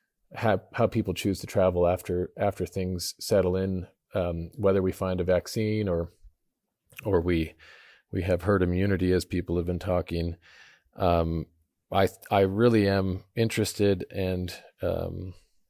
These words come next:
curious about the lingering effects, the psychological lingering effects, a-, a-, and communal lingering effects of, of, of the way in which people will choose to interact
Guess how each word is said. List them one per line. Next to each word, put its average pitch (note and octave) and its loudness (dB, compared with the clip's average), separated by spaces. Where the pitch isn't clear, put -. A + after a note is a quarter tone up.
curious A2 4
about F#2 -2
the F#2 -4
lingering G#2 -2
effects, - -2
the F2+ -8
psychological F#2 -2
lingering F2 -8
effects, F#2 -4
a-, - -2
a-, G2 -4
and F#2+ -6
communal G#2+ -2
lingering F2+ -4
effects - -6
of, F2 -8
of, F#2+ -2
of F#2+ -6
the G2+ -4
way G2+ 2
in G2 -4
which F#2+ -4
people F#2+ -6
will F2+ -6
choose G2 -4
to F#2+ -6
interact F2+ -4